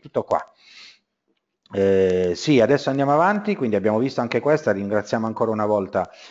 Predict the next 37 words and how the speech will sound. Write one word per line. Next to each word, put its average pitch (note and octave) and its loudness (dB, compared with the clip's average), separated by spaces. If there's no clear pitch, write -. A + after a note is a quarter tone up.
Giovanni, C3+ 0
ritorniamo C#3 0
in C#3+ -2
coerenza, G2+ 0
abbiamo A#2 0
visto A#2+ -2
le B2+ 0
valute A#2+ 0
primarie, F2+ -4
andiamo B2+ -2
a - 2
vedere A#2+ 2
velocemente G#2+ -2
co-, A#2 -2
commodities A2 -8
e, F#2 -10
e F#2+ -8
materie G#2 -4
prime, D3+ -2
occhio C3+ 0
a - 4
loro, F#2+ 2
porca C3 -2
miseria, F2 -10
po-, B2+ -6
occhio C#3 0
a G#2+ 2
loro, F2 -2
co-, - -20
porca A#2 -2
miseria, D3 4
ha A2 2
rotto A2 0
al F#2+ 0
rialzo, D#2 -4
è F#2+ 0
andato. F#2 -2